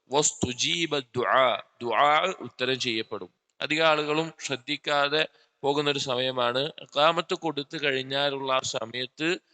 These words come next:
ദുആഇന് ഉത്തരം ചെയ്യപ്പെടുന്ന ഒരു സമയമാണ്. ഇഖാമത്ത് കൊടുത്ത് നിസ്കാരം ആരംഭിക്കുന്ന ആ സമയം എന്നുള്ളത് ആകാശത്തിലെ കവാടങ്ങൾ തുറക്കുകയും ദുആഇന് ഉത്തരം ചെയ്യപ്പെടുന്ന ഒരു സമയവുമാണ്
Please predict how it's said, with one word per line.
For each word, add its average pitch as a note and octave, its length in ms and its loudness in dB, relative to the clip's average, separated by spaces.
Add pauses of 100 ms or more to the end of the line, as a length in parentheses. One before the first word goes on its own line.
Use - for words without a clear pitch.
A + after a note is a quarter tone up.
(240)
ദുആഇന് C3+ 480 6
ഉത്തരം C3 360 -6
ചെയ്യപ്പെടുന്ന B2 680 -4
ഒരു C3+ 100 -6
സമയമാണ്. B2 560 -2 (500)
ഇഖാമത്ത് C3+ 440 0
കൊടുത്ത് C3+ 320 -2
നിസ്കാരം C#3 460 0
ആരംഭിക്കുന്ന C3 680 -2 (280)
ആ C#3 100 4
സമയം D3 460 0
എന്നുള്ളത് C3 560 -4 (320)
ആകാശത്തിലെ C#3+ 680 2
കവാടങ്ങൾ C3+ 580 2
തുറക്കുകയും C#3 640 -4 (300)
ദുആഇന് D3+ 440 6
ഉത്തരം E3+ 400 -2
ചെയ്യപ്പെടുന്ന C3+ 720 -2 (100)
ഒരു B2+ 120 -8
സമയവുമാണ് B2 840 0